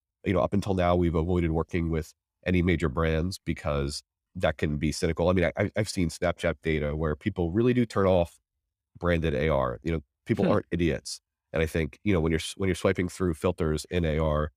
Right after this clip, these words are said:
Speaker 1: and, and all of a sudden you're kind of like, so it, it, it's so, such a different,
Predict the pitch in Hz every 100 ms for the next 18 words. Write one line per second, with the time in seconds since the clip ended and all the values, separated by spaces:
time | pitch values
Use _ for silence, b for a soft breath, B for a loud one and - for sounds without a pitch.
0 | _ _ _ - 92 80 95 95 92 101
1 | 92 78 98 82 82 - 78 - _ _
2 | - 98 - 110 110 - 135 - 139 143
3 | 123 117 98